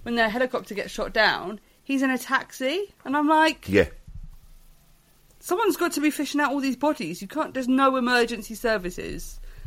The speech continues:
Speaker 1: None." And, um, and then he's, like, pretends to be the good guy, but actually he's an arsehole as well, 'cause he gaslit her.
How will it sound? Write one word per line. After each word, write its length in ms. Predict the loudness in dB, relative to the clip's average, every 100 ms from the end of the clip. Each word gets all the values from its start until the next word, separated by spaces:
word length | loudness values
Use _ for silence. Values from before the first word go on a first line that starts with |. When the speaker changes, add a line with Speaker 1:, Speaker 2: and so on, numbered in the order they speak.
| -8
Speaker 1:
None." 420 | 0 2 2 -2 -8 -12 -14 -16 -20 -16 -8
And, 180 | -2 2
um, 500 | 2 2 0 -4 -8 -16 -20 -20 -20 -20 -10
and 140 | -6
then 80 | -2
he's, 200 | -4 -6 -2
like, 220 | 0 0
pretends 400 | -4 0 0 0
to 80 | -2
be 140 | -2
the 100 | -2
good 240 | 0 -2 -2
guy, 180 | -4 -2
but 140 | 0
actually 360 | -2 -2 -6 -4
he's 120 | -4
an 60 | -2
arsehole 300 | -2 -4 -8
as 60 |
well, 100 | -8
'cause 120 | -10
he 120 | -10 -6
gaslit 520 | 0 0 0 -8 -6
her. 300 | -8 -8